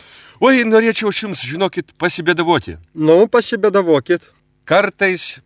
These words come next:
Speaker 1: man, žinokit, bėga.
Speaker 2: Kas jums bėga?
Speaker 1: Bėga, nu, kaž-, kažkokie.
Speaker 2: Bronius, aš tuoj pradėsiu jūs parodijuoti.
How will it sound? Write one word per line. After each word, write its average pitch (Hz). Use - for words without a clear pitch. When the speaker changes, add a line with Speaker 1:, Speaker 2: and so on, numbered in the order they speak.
Speaker 1:
man, 139
žinokit, 123
bėga. 120
Speaker 2:
Kas 240
jums 139
bėga? 127
Speaker 1:
Bėga, 123
nu, 143
kaž-, -
kažkokie. 143
Speaker 2:
Bronius, 175
aš 196
tuoj 269
pradėsiu 233
jūs 202
parodijuoti. 190